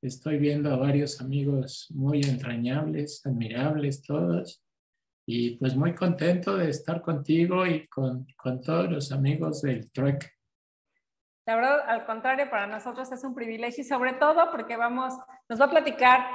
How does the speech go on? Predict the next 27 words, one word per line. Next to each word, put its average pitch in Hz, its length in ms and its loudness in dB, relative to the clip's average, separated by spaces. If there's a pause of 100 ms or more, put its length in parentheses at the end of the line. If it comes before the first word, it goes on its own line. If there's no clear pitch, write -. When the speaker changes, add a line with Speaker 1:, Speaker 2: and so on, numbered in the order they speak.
(240)
Speaker 2:
sobre 214 300 6
su 226 180 -2
libro 262 380 0
de 240 80 -2
Derecho 214 320 -4
Aduanero 214 320 -2
Mexicano, 214 640 -6
tomo 214 460 0
uno, 254 360 -2
Fundamentos 233 640 -4
y 226 40 -6
Regulaciones 196 600 -2
de 220 80 -2
la 190 80 0
Actividad 185 480 -6
Aduanera. 190 540 -4 (360)
Para 190 180 0
mí, 208 320 -4
estoy 208 320 -4
ansiosa 226 500 -2
en 247 80 -2
escucharlo, 226 640 -2
pero 254 240 4
no 277 220 4
sé 320 160 0
si 294 160 -4
me, 240 260 0